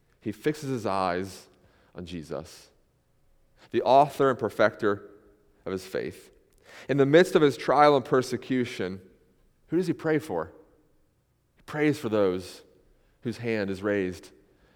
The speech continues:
against him. What does he, what does he say? Um, look in verse sixty. "And falling to his knees, he cries out with a loud voice, 'Lord, do not hold this sin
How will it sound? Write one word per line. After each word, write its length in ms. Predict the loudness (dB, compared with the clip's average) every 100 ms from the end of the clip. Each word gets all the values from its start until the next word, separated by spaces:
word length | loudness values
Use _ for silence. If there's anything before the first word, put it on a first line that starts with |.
| _
against 400 | -8 -2 -2 -2 -8
him. 200 | -10 -12 _ _ _ _ _ _ _
What 120 | 2
does 120 | 4
he, 100 | 2 -6 -6
what 100 | -2
does 120 | -2
he 80 | -2
say? 420 | -2 0 2 0 -4 -20 -20 _ _ -4
Um, 460 | -2 0 -2 -8 -16 _ _ _ _ _ _ _ _ _ _ -2
look 280 | 4 4
in 100 | 4
verse 580 | 2 4 4 0 -14 -18 -20 _ _ _ _ _
sixty. 580 | -18 -4 -4 -4 -10 -10
"And 100 | -6
falling 480 | 2 6 6 4 0
to 100 | -4
his 160 | -4
knees, 400 | -6 -6 -6 -6
he 80 | -8
cries 500 | -6 -2 0 0 0
out 220 | -2 0
with 60 | 0
a 40 |
loud 260 | 2 2 0
voice, 380 | 0 -2 -2 -2
'Lord, 480 | 2 4 2 0 -8 -20 _ _ _ _ _ _ _ _ _
do 100 | -6
not 220 | 0 0
hold 260 | 2 0 0
this 160 | -4 -6
sin 480 | -8 -6 -6 -8